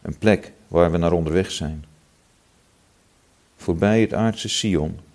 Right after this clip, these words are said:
waarover Psalm honderdvierendertig zingt, zien we de contouren van het hemelse Jeruzalem.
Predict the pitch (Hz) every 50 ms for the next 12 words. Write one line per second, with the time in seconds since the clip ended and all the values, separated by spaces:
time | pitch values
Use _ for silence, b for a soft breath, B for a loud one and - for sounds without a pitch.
0 | _ _ _ - 82 80 78 80 78 85 85 - - - 92 90 90 87 87 87
1 | 85 85 - - - 95 90 92 90 85 78 85 90 95 98 - - - - 76
2 | 76 - - - _ _ _ _ _ _ _ _ _ _ _ _ _ _ _ -
3 | - 98 92 90 87 87 - 90 90 87 - 104 101 98 98 95 82 92 92 87
4 | 76 98 101 95 90 80 - - 80 76 76 76 71 69 - 76 73 76 76